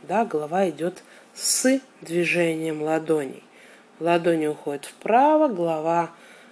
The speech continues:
нос сопровождает ладони вправо, да, и вся голова перекатывается. Глаза следят за большими пальцами. Аккуратно, медленно.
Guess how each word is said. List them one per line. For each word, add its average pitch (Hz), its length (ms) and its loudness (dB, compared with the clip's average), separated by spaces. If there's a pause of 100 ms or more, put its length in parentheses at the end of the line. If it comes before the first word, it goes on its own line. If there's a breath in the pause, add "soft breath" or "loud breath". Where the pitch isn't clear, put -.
(120)
нос 196 440 6
сопровождает 156 1040 -2
ладони 151 420 -2
вправо, 139 600 -4
да, 190 240 -2
и 180 40 -4
вся 160 200 -10
голова 143 280 -4
перекатывается. - 760 -12 (720 loud breath)
Глаза 165 480 2
следят 196 520 4
за 190 100 2
большими 170 500 -4
пальцами. - 680 -8 (1400 loud breath)
Аккуратно, 170 840 -6
медленно. 143 640 -16